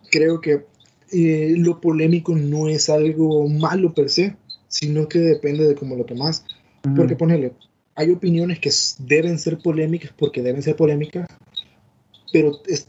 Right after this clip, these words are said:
Speaker 1: pero están hechas porque debe, porque hay una razón para tal cosa. Porque,
Speaker 2: Sí.
Speaker 1: por ejemplo, cada que al-, cada que alguien importante la caga, cada, cada que alguien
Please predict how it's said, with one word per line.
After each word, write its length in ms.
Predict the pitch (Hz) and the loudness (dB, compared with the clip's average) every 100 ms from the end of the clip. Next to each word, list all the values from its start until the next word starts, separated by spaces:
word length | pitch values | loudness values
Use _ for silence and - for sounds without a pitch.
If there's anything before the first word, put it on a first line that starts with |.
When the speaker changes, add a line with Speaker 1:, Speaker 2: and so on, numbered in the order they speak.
| _ | _
Speaker 1:
pero 140 | 160 147 | -2 -2
están 220 | - 147 | -2 -2
hechas 220 | 160 196 - | 0 -2 -4
porque 280 | 143 131 | -4 -2
debe, 420 | 127 160 175 165 - | 0 2 2 0 -4
porque 300 | 143 143 143 139 | -6 0 0 2
hay 220 | 160 180 | 2 4
una 300 | 180 175 170 | 2 2 2
razón 380 | 147 - 180 175 | 0 -2 -4 -2
para 200 | 131 - | -4 -2
tal 160 | 143 | -4
cosa. 300 | 143 170 117 - _ _ _ _ _ _ | -2 -4 -4 -10 _ _ _ _ _ _
Porque, 160 | 156 147 | 0 2
Speaker 2:
Sí. 40 | |
Speaker 1:
por 100 | 139 | 2
ejemplo, 220 | 143 139 - | 2 0 2
cada 220 | 156 160 | 2 2
que 120 | 175 | 2
al-, 160 | 175 - | 0 0
cada 220 | 170 170 | 0 0
que 80 | 170 | 2
alguien 140 | 180 185 | 2 2
importante 600 | 170 160 143 160 156 165 | 2 2 0 -2 -4 -4
la 120 | 143 | -4
caga, 360 | 139 156 147 127 | -2 -2 -2 0
cada, 280 | 143 156 156 | 0 0 0
cada 280 | 151 151 | -2 -2
que 100 | 151 | 0
alguien 600 | 156 156 156 151 143 143 | -2 0 0 0 -4 -8